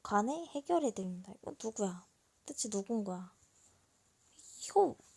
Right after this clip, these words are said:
누구야 대체? 그, 아, 아니, 쟤 누구야? 쟤 누구니? <laughs> 쟤 누구니? 쟤 누군지 아는 사람?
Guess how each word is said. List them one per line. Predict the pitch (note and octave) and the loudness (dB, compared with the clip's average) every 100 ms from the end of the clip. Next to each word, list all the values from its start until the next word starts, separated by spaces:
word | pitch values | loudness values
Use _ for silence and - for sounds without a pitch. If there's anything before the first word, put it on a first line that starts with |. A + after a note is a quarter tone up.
| - _ _ _ _ - | -14 _ _ _ _ -10
누구야 | B3 G3+ F#3 C#4 G#4 C4 F#3 F#3+ | -4 -2 6 10 10 8 2 -6
대체? | F#3 - F#3 F3+ F#3 - - - - | -6 -4 -4 -6 -16 -20 -20 -20 -8
그, | D#4+ A#3+ _ _ _ _ _ _ _ _ - | -4 -4 _ _ _ _ _ _ _ _ -6
아, | C4 C4 C4 A#3+ | -4 -2 -4 -6
아니, | G#3+ G3 F#3 F#3+ - - _ - - | -6 -6 -8 -12 -20 -20 _ -20 -8
쟤 | - B3+ | -4 -2
누구야? | G3 G3 B3 G#3+ G3 - _ - - _ _ _ - _ | -2 2 0 0 -6 -12 _ -20 -20 _ _ _ -20 _
쟤 | - B3 | -14 -6
누구니? | A3 G#3+ A#3+ C#4 G3+ F#3 F#3+ _ _ _ - | -2 0 2 2 0 -2 -10 _ _ _ -18
<laughs> | - - - - A3+ - - - - - - - - | -14 -12 -14 -14 -14 -14 -20 -16 -16 -18 -20 -16 2
쟤 | D#4 | 4
누구니? | A#3+ G#3 G#3+ F#3+ F3+ F#3 G3 - | 4 2 2 2 0 -6 -10 -12
쟤 | - C#4+ | -2 0
누군지 | A3 G#3 A#3 A#3 A3 | 2 0 0 2 2
아는 | - B3+ D4+ C4+ | 6 4 4 0
사람? | G#3+ B3+ | 0 -2